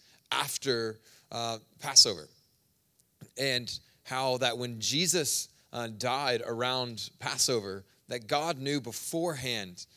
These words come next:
uh, the plan that Jesus would die and that he would be resurrected, spend forty days as disciples, ascend, and then the Holy Spirit would come to his followers. And how God, before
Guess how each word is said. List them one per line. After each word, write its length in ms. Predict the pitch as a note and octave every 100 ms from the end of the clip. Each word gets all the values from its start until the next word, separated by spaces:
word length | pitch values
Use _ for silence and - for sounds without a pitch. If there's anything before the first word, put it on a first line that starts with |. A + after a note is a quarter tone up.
| _ _ _
uh, 180 | A2+ A2+
the 100 | A#2
plan 560 | G2 D3 D3+ B2 G2 F2+ _ _ B2
that 100 | A#2+
Jesus 340 | A#2 D3 B2+
would 120 | B2
die 420 | B2+ C3+ C3 A#2 -
and 120 | A#2+
that 100 | A#2
he 120 | A2
would 240 | B2+ A#2 A2
be 100 | B2
resurrected, 640 | C3+ A#2+ B2 A#2 B2 G#2+ - _
spend 280 | - - B2
forty 320 | - D3+ C#3+ B2+
days 280 | B2 A#2
as 140 | A2+ G#2
disciples, 600 | G#2 A2 A2 A2+ G#2+ - - _
ascend, 580 | - - D#3 C#3 A#2 A2 -
and 120 | B2
then 80 | B2
the 80 | G2+
Holy 220 | C3 A#2+
Spirit 440 | - C3+ B2 A2
would 180 | A2+ G2+
come 480 | - B2+ B2+ G#2+ F#2+ - - - -
to 160 | C#3
his 180 | A#2 G#2+
followers. 680 | B2 A2 G2+ F#2+ E2 - -
And 80 | B2
how 220 | B2+ G#2+ - - B2+
God, 220 | D3 D3+
before 600 | B2 - D#3+ D#3+ D3+ B2